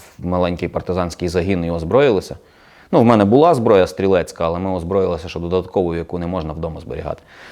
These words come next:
А, от. І коли ми вже були готові, я просто подзвонив своїм друзям і сказав, там: «Як справи, хлопці? Що нового? Треба допомога, руки треба».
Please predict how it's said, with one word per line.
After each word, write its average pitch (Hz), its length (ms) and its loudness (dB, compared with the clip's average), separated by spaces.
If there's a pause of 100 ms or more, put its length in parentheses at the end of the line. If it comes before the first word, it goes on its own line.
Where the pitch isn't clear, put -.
(240)
А, 80 240 -4
от. 76 220 -4
І 92 800 0
коли 98 380 2
ми 95 120 -2
вже 90 160 -2
були 98 220 0
готові, 131 340 2
я 95 100 6
просто 90 280 -2
подзвонив 90 580 -6
своїм 82 360 -10
друзям 101 340 -4
і - 20 -14
сказав, - 420 -12 (140)
там: - 140 -18 (400)
«Як - 180 -2
справи, - 300 -6
хлопці? - 300 -16 (320)
Що - 160 -6
нового? 73 340 -4 (580)
Треба 98 380 2 (500)
допомога, 85 640 -4
руки 92 320 0
треба». 101 320 0